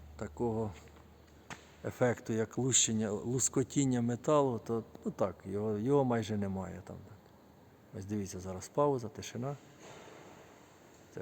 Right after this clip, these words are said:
ось по краю трошечки там. То, мабуть, гілляка там,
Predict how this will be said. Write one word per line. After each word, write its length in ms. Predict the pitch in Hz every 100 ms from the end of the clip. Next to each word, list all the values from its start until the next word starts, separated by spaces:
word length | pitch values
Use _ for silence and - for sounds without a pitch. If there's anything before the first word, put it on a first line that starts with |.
| 95
ось 80 |
по 140 | - 104
краю 420 | - 101 101 160
трошечки 580 | 165 156 139 - - 139
там. 220 | - 135 - - - - - - - - - - - - - - - - - - - - - - - - _ - 113
То, 100 | 120
мабуть, 300 | 113 107 101
гілляка 480 | 104 107 101 -
там, 160 | 95 95